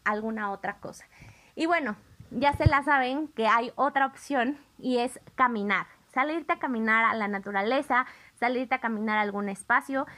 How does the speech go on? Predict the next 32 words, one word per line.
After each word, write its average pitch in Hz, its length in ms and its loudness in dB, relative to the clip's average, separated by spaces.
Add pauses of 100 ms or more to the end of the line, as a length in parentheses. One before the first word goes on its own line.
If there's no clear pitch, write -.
(160)
Sé - 180 -2
que 294 80 2
a 262 80 2
veces 254 220 -2
cuando 214 240 -4
estamos 226 400 -2
demasiado 220 580 0
en 233 120 0
la 202 80 0
mente, 220 380 -4
lo 233 220 -4
que 226 80 -6
menos 233 400 -2
queremos 214 420 -6
es 214 140 -10
hacer, 208 540 -6
es 214 160 -6 (240)
salirnos, 247 600 0
movernos 240 540 0
del 202 160 -4
espacio 214 400 -6
donde 196 220 -6
estamos. 220 440 -2 (360)
Pero 320 360 4 (600)
si 285 180 -6
tienes 339 320 -2
el 233 160 -2
chance 254 320 -4
de 214 180 -4
salirte 240 460 -2
a 247 80 -6
caminar, 208 480 0